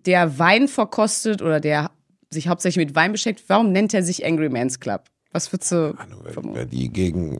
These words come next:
Speaker 2: also weil sie ihre Wut wegsaufen wollen? Ich weiß es nicht. Keine Ahnung. Angry Man's Club.
Speaker 1: Äh, also, ich finde, das ist schon der erste unfassbar unsympathische Teil dieses Ganzen.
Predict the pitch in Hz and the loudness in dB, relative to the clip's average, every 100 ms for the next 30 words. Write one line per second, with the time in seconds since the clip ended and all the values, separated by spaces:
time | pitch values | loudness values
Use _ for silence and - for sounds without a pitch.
0 | - - 90 85 90 90 87 85 - _ | -8 -8 -2 0 2 2 2 0 -4 _
1 | _ _ _ _ _ - 92 92 90 113 | _ _ _ _ _ -8 -4 -2 2 0
2 | - - 107 - - 123 143 147 143 143 | 0 -2 -2 0 2 4 4 0 0 0
3 | 180 - - 123 104 - 95 - _ - | 0 -2 -2 -2 -2 -4 -6 -6 _ -2
4 | 123 127 127 101 - 95 120 120 110 107 | 0 4 2 0 -6 -6 -4 -2 0 -2
5 | 107 - - - - - - _ - 233 | -4 -8 -12 -10 -4 -4 -4 _ 2 4
6 | 254 254 _ _ _ - 196 - 247 240 | 4 2 _ _ _ -14 -14 0 2 4
7 | 294 294 285 269 247 - 269 240 226 277 | 6 6 6 2 -2 2 4 2 2 0
8 | - 247 - 302 339 269 - - 330 285 | 0 -2 2 2 2 -2 -8 -6 -4 -2
9 | - 247 220 240 214 196 196 185 170 185 | 2 4 4 4 2 2 2 2 2 0
10 | 175 202 175 165 170 160 165 - 151 151 | 2 4 6 6 4 0 0 4 4 4
11 | 180 254 | 2 0